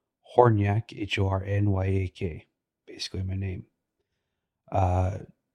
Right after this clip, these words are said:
I post a lot of, I don't really post a lot of One Piece stuff. I most so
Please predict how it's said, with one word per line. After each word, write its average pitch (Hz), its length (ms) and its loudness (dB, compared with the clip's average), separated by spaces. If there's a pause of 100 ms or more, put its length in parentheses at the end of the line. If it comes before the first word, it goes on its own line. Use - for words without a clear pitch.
(140)
I 95 180 2 (220)
post 120 260 10
a 120 60 6
lot 110 240 12
of, 104 200 6 (360)
I 107 60 -4
don't 131 100 8
really 101 140 8
post - 360 2
a 98 40 2
lot 98 180 6
of 98 140 2 (360)
One 107 240 6
Piece 113 220 4
stuff. 110 320 6
I 95 240 2 (180)
most 104 340 4
so 92 520 2